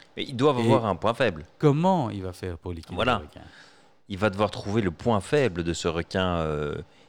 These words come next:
Speaker 1: mini requin blanc coquet avec de la pisse et tout. Donc, faut trouver un point faible.
Speaker 2: Wait. Une de tes idées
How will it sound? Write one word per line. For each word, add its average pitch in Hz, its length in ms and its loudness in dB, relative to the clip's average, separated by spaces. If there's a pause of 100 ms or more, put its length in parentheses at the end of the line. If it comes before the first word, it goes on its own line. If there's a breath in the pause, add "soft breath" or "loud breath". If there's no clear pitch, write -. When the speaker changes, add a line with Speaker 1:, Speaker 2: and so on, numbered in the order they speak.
(120)
Speaker 1:
mini 95 640 2
requin 87 340 -2
blanc 87 300 0
coquet 90 460 -4 (140)
avec 82 200 -4
de 85 60 -8
la 80 60 0
pisse 90 180 -10
et 78 80 -6
tout. 80 180 -10 (1000)
Donc, - 120 -14
faut - 80 -8
trouver 120 220 0
un 113 100 4
point 104 180 0
faible. 80 340 -2
Speaker 2:
Wait. 135 240 2 (1600)
Une 165 120 2
de 151 100 2
tes 143 180 -4
idées 135 440 -6